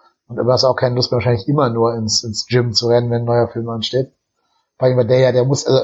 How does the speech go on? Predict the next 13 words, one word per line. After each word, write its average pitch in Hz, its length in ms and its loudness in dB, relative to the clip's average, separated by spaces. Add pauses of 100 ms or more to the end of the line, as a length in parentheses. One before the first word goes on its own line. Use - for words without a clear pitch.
(600)
der 135 340 0
ist 135 100 0
jetzt - 240 -4
ein 139 160 0
Jahr 139 140 2
älter 139 240 2
als 120 160 -2
ich, 180 140 0
das - 180 -2
heißt, 123 200 0
der 117 100 0
ist 110 160 -4
neununddreißig. 170 1000 0